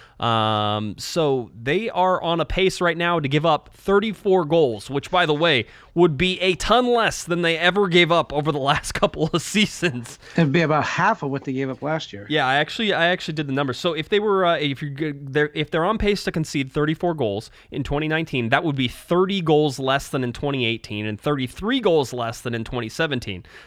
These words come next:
Speaker 1: Uh, if you're looking at about the best sort of defenses the Galaxy have ever sort of had, uh, you have to look at the thirty-one goals conceded in two thousand nine, twenty-six goals in twenty ten, and twenty-eight goals in twenty eleven.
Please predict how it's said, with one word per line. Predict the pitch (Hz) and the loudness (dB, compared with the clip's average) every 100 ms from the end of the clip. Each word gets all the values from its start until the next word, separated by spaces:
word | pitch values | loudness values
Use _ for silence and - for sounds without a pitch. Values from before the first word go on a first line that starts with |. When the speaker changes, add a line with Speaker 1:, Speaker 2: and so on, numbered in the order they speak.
| - | -14
Speaker 1:
Uh, | 110 113 113 | -4 -2 0
if | 117 156 | -2 0
you're | 160 | 0
looking | 160 151 | 2 0
at | |
about | 131 131 | 0 -2
the | - | -4
best | 113 139 147 | -2 -2 -2
sort | - 147 | -2 -4
of | 117 | -4
defenses | 131 - 131 131 117 | -4 -2 -2 -4 -8
the | 117 | -2
Galaxy | 123 131 - 117 | 0 0 -4 -6
have | 110 | -4
ever | 107 107 | -4 -6
sort | 120 101 | -6 -6
of | |
had, | - 208 180 - - - | 0 2 2 -2 -20 -8
uh, | - | -4
you | 117 139 | -2 -2
have | 135 | -2
to | |
look | 139 139 | -4 -4
at | |
the | 117 | -6
thirty-one | - 156 135 135 139 | -2 0 0 2 2
goals | 143 135 135 | 2 -2 -2
conceded | 131 - 127 120 | -6 -8 -6 -4
in | 117 | -4
two | 104 120 | -4 -2
thousand | 113 113 104 | 0 0 -2
nine, | 110 113 117 120 | -2 0 0 -2
twenty-six | - 160 151 - - 170 - | -2 0 0 -2 -4 -4 -4
goals | - 156 165 170 - | 0 2 2 -2 -6
in | - 135 120 | -6 -4 -4
twenty | 147 135 127 | -2 -2 -2
ten, | 135 139 151 - - - | 0 0 -2 -6 -18 -8
and | 127 | -6
twenty-eight | - 151 143 113 127 151 | -4 -2 -2 0 -2 -2
goals | 127 120 113 | -4 -4 -4
in | 113 | -8
twenty | 104 123 117 | -6 -4 -2
eleven. | 98 110 101 92 | 0 0 -2 -4